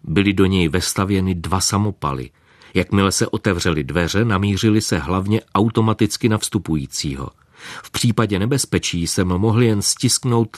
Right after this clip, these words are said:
tlačítko, abych zbraně uvedl v činnost.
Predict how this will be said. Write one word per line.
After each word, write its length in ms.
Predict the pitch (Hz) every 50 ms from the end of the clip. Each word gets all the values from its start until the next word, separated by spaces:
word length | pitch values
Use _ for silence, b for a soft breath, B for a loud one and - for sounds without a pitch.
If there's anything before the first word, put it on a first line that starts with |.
| -
tlačítko, 640 | - 101 90 90 - - 98 87 - - - 104 - -
abych 280 | - 104 110 104 87 -
zbraně 420 | - 85 87 90 98 101 107 -
uvedl 320 | - 107 104 110 104 110
v 60 | 107 -
činnost. 600 | - - 117 95 76 64 - - - - -